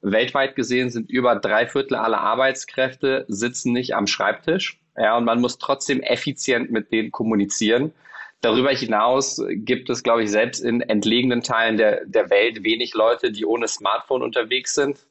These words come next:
Das heißt, bring your own device, ähm, ist ja mittlerweile in den allermeisten Firmen schon Standard und somit hat man natürlich eine tolle Möglichkeit, eben die Menschen, die nicht am Computer sitzen, trotzdem effizient und zeitgemäß zu vernetzen.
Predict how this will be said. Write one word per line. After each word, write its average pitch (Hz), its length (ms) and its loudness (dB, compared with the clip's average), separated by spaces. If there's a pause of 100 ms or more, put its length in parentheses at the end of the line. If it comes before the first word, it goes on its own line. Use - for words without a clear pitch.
Das - 180 -2
heißt, 104 300 0
bring 120 260 2
your 120 120 2
own 113 160 2
device, 104 680 0
ähm, 107 380 4 (460)
ist 113 160 0
ja 123 60 2
mittlerweile 117 600 2 (140)
in 110 140 -4
den 110 120 -2
allermeisten 107 580 0
Firmen 110 460 -2 (320)
schon 113 240 0
Standard 120 520 0
und 117 100 -2
somit 120 300 0
hat 117 180 -2
man 117 160 -2
natürlich 113 460 -2
eine 104 200 0
tolle 117 220 0
Möglichkeit, 113 760 0 (260)
eben 123 300 2
die 117 80 0
Menschen, 110 420 0
die 104 120 0
nicht 127 280 0
am 110 160 0
Computer 107 540 0
sitzen, 104 340 0
trotzdem - 480 -2
effizient 107 640 0
und 104 140 -2
zeitgemäß 104 680 0
zu - 100 -8
vernetzen. - 600 -2